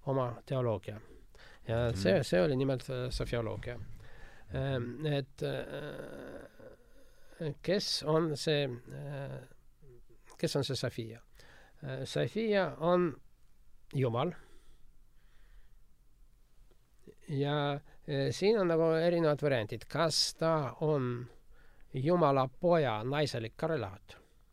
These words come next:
Speaker 2: Mhm.
Speaker 1: Et Jumal inkarneerub inimesena ja inimesena, mehena ta on Kristus, naisena ta on Sofia.
Speaker 2: Mhm.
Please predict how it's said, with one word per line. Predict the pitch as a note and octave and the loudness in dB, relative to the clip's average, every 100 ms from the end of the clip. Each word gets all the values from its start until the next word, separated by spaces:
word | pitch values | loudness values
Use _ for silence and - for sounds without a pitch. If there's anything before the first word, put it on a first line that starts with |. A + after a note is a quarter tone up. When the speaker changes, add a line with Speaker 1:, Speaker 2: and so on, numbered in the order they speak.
| _ | _
Speaker 2:
Mhm. | F2 D#2+ D#2 D2+ E2+ G#2 A2 A2+ - - | -12 -8 -8 -10 -10 -8 -10 -12 -20 -12
Speaker 1:
Et | G#2 - | -12 -6
Jumal | B2 D3 B2+ G#2+ G#2+ - - - - - - | 2 2 2 0 -6 -12 -20 -20 -20 -20 -2
inkarneerub | D3+ C3+ C#3+ C#3 C3 A#2 | 0 2 4 4 2 2
inimesena | E3 G3 G#3+ G#3 A#3+ A#3+ A#3+ - - - - - - - - - - - - - - - - - B2+ | 2 2 2 0 0 -2 -4 -14 -20 -20 -20 -20 -20 -20 -20 -20 -20 -20 -20 -20 -20 -20 -20 -16 -8
ja | A#2 A#2+ A#2+ - - - - - - - - - - - - | -4 -2 -2 -4 -16 -20 -20 -20 -20 -20 -20 -18 -18 -6 4
inimesena, | D3 C#3+ A#2+ - C#3 A2 G#2 A2+ - - | 8 8 6 0 -2 -2 -4 -10 -18 -8
mehena | D3 D#3+ B2 A2 G#2 | 2 4 4 2 -2
ta | - A#2 | -4 -4
on | A2 | -4
Kristus, | - G3+ - A#3 A3 - - | -4 -4 -4 -4 -4 -6 -10
naisena | A#2+ C3+ F3+ F3 C#3+ | -4 -2 2 2 0
ta | C#3+ | -2
on | C#3+ C#3 - | -2 -4 -10
Sofia. | - G#2+ - A2 - - - - | -8 -8 -8 -16 -16 -14 -14 -12
Speaker 2:
Mhm. | D#2+ D#2 D#2 F2+ | -10 -8 -8 -8